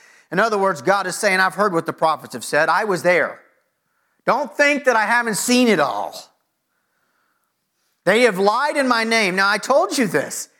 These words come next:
He says the same thing over and over again. Can you hear the heart of God? He is frustrated here. This is,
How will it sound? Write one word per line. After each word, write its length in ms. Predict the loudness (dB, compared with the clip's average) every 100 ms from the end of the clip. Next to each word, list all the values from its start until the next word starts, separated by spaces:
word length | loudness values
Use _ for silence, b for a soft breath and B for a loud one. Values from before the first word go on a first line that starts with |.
| _ _
He 160 | 2
says 380 | 4 4 2 0
the 100 | -4
same 320 | 0 0 0
thing 300 | 0 0 2
over 280 | 2 2 2
and 100 | 2
over 260 | 2 2 0
again. 240 | 0 -2
Can 180 | 0 0
you 80 | 2
hear 240 | 2 2
the 120 | 2
heart 240 | 2 2 0
of 140 | 0
God? 300 | 0 0 -2 -10 b
He 220 | b 4 4
is 200 | 2 -2
frustrated 840 | -4 2 2 0 -2 0 0 -4
here. 320 | -6 -6 -8 _ _ _ _ _ _ _ _ _ _ _ _ _ _ _
This 200 | -2 -2
is, 300 | 0 -2 -2